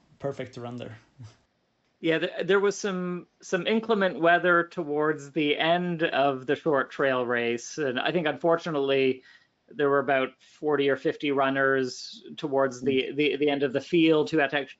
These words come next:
Speaker 2: actually get cut off. Um, but
Speaker 1: Yeah.
Speaker 2: I, for, for probably yours and, and Judith's race, uh, the, the weather was mostly,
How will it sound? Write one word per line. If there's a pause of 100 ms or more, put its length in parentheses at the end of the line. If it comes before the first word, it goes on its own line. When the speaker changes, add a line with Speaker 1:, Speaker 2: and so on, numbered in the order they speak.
(120)
Speaker 2:
actually
get
cut
off. (340)
Um, (440)
but
Speaker 1:
Yeah.
Speaker 2:
I, (260)
for,
for
probably
yours
and,
and
Judith's
race, (220)
uh,
the,
the
weather
was
mostly,